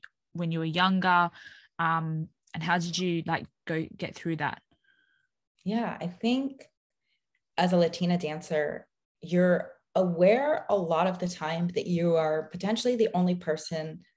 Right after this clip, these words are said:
Speaker 2: in the room,
Speaker 1: Mm-hmm.
Speaker 2: right? You're the only, and I, I, I think a lot of, I can't speak for a lot
Speaker 1: Mm-hmm.
Speaker 2: of dancers of color, but it's,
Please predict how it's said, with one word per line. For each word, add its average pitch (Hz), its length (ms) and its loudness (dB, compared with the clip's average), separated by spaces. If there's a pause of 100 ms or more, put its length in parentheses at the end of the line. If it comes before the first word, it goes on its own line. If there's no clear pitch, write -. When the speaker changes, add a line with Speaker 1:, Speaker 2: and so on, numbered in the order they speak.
(640)
Speaker 2:
in 180 160 4
the 160 100 -2
room, 147 520 -6 (220)
Speaker 1:
Mm-hmm. 202 240 4 (280)
Speaker 2:
right? 180 360 4
You're 185 140 6
the 175 160 2
only, 202 340 0
and 170 220 0
I, 160 260 -2
I, 170 200 -4 (440)
I 170 100 4
think 202 260 -2
a 208 40 6
lot 196 320 2
of, 208 180 0
I 160 120 0
can't 135 260 -4
speak 117 240 -8
for 135 160 -4
a 135 60 -2
lot 135 180 0
Speaker 1:
Mm-hmm. - 120 -6
Speaker 2:
of - 100 -18
dancers 147 420 -4
of 147 120 -6
color, 175 560 0 (300)
but 165 360 4 (240)
it's, - 260 0